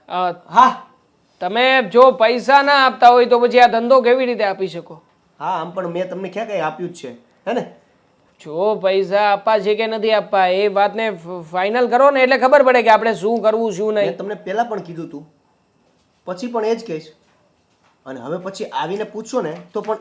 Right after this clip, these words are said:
Speaker 2: એ જ જવાબ હશે, પૈસા નહીં મળે. તમને બહુ પૈસા આપ્યા ધંધો કરવા માટે, પ્લોટ લેવા માટે, બિઝનેસ કરવા માટે, આ કરવા માટે, તે કરવા માટે, પેલું લેવા માટે, બીજું કરવા માટે, પપ્પાને આ હોસ્પિટલના ખર્ચા માટે. ક્યારેય કોઈ દિવસ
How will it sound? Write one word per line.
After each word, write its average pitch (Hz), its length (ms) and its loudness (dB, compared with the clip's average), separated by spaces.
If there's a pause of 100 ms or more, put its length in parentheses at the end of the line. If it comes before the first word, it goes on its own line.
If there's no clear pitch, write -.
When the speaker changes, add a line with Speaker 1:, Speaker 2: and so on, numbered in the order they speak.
Speaker 2:
એ 233 120 0
જ 233 60 -4
જવાબ 185 280 -2
હશે, 131 180 -10 (560)
પૈસા 196 320 -4
નહીં 196 200 -4
મળે. 120 180 -10 (960)
તમને 175 200 -10
બહુ 196 240 -8
પૈસા 196 200 -6
આપ્યા 143 240 -6 (720)
ધંધો 175 280 -6
કરવા 151 240 -6
માટે, 120 280 -12
પ્લોટ 185 380 -8
લેવા 156 220 -4
માટે, 123 380 -12
બિઝનેસ 143 480 -10
કરવા 160 260 -4
માટે, 131 340 -10
આ 180 160 -2
કરવા 180 300 -6
માટે, 131 300 -14
તે 233 220 -4
કરવા 180 300 -10
માટે, 151 240 -12
પેલું 247 340 -8
લેવા 196 240 -4
માટે, 160 260 -12
બીજું 233 300 -12
કરવા 214 240 -2
માટે, 147 300 -10 (440)
પપ્પાને 240 500 -2
આ 196 80 2
હોસ્પિટલના 226 680 -2
ખર્ચા 196 360 -2
માટે. 147 400 -6 (460)
ક્યારેય 196 220 2
કોઈ 214 160 0
દિવસ 226 420 -2